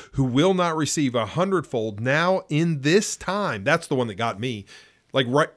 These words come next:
you're gonna get it in this time? Uh, houses and brothers and sisters and mothers and children and lands with persecutions and in the age to come eternal life.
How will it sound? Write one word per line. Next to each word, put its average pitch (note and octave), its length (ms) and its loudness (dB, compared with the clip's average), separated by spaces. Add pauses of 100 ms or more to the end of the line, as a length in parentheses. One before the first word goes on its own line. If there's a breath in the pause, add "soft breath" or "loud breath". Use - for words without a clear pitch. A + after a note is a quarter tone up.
you're C#3 160 -2
gonna D3+ 120 2
get C3 160 2
it B2 60 -2
in A2 120 -6
this C#3+ 240 -2
time? A#3 360 -4 (1400)
Uh, A#2+ 220 2
houses E3 540 0
and B2 200 -6
brothers C3+ 380 0
and B2 160 -10
sisters C#3+ 400 -8 (560)
and C#3+ 220 -2
mothers C#3+ 500 -4 (320 soft breath)
and C#3 160 0
children F#3+ 400 2
and A#2 180 -4
lands D3 380 -2 (840)
with C#3+ 220 0
persecutions C#3 720 -2
and C#3 220 -4
in C#3 180 -4
the C3 160 0
age D3 400 -2 (160)
to C3+ 80 -6
come B2+ 460 -2 (100)
eternal A#2 460 -4
life. F#2 360 -8